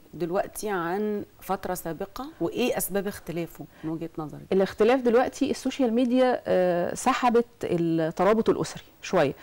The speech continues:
Speaker 2: خلاص الناس بتيجي تصحى الصبح، آه، على موبايلاتها بتتزاور، حتى دلوقتي حتى عاداتنا إلى حد ما اختلفت في المعايدات،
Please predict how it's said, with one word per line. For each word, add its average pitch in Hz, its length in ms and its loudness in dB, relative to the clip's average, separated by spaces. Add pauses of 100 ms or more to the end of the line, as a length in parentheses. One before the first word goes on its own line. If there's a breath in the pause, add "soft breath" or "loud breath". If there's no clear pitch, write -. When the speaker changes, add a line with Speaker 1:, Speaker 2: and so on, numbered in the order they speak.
(260 loud breath)
Speaker 2:
خلاص 185 340 4
الناس 190 260 0
بتيجي 214 240 -2
تصحى - 260 -6
الصبح، 247 480 0
آه، 156 440 2
على 160 220 0
موبايلاتها 165 840 2
بتتزاور، 170 580 0
حتى 262 360 -2
دلوقتي 190 380 -2
حتى - 280 -4
عاداتنا 190 380 -4
إلى 165 180 -6
حد 220 340 -4
ما 185 280 -6 (520 loud breath)
اختلفت 220 540 0
في 214 340 -4
المعايدات، 170 580 0